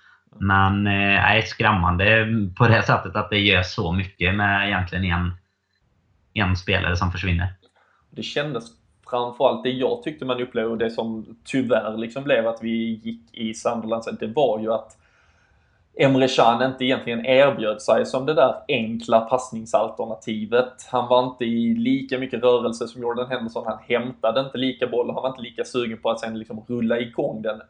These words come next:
Speaker 2: Återigen, om än bara att man rullar den väldigt enkelt. Men han höll liksom inte det där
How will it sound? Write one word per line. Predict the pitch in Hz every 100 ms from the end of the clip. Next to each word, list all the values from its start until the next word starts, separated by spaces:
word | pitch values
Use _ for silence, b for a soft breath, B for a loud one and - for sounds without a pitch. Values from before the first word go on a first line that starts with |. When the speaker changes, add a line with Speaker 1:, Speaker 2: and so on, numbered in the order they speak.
| -
Speaker 2:
Återigen, | 123 117 170 120 113
om | 131 127 131
än | 151 120 117
bara | 117 131 120 113
att | - -
man | 117
rullar | 120 117 117
den | 117
väldigt | 120 117 -
enkelt. | 151 107 - 107
Men | 110
han | 117 117
höll | 156 120 113
liksom | 113 - 135
inte | 135
det | 117 117
där | 117